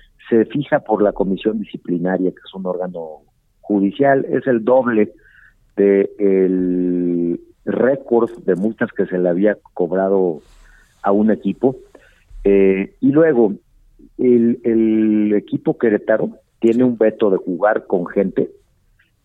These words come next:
deberá determinar en qué sede va a jugar. Esto nos lo debe de notificar dentro de las próximas horas, pero de aquí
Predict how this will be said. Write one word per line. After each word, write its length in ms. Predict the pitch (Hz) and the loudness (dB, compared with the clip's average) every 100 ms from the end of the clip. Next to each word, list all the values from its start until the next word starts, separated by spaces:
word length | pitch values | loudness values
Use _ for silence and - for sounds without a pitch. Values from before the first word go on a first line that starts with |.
| - | 0
deberá 400 | 110 104 107 143 | 2 4 2 2
determinar 640 | 160 - 110 101 104 120 | -2 -2 -2 0 0 0
en 120 | 120 | 0
qué 220 | - 127 127 | 0 -2 2
sede 280 | 123 120 113 | 2 2 2
va 120 | 101 | 0
a 40 | 107 | -2
jugar. 360 | 95 85 90 - _ _ | -4 -2 -4 -8 _ _
Esto 260 | 95 95 113 | -8 -4 -4
nos 200 | 98 85 | -4 -2
lo 120 | 90 | 0
debe 300 | 92 107 101 - | 2 2 0 -4
de 180 | 95 85 | -8 -6
notificar 800 | 82 - 85 85 - 98 - - _ _ _ _ _ | -6 -8 -8 -6 -2 -2 -2 -12 _ _ _ _ _
dentro 280 | 95 87 92 | -6 -2 0
de 60 | 92 | 0
las 120 | 85 | -2
próximas 520 | 98 104 110 101 - | -6 -6 -4 -4 -2
horas, 240 | 101 123 - - _ _ _ _ | 0 0 -2 -16 _ _ _ _
pero 220 | 107 101 95 | 0 0 2
de 120 | 101 | 2
aquí 380 | 95 - 135 | 0 -2 -2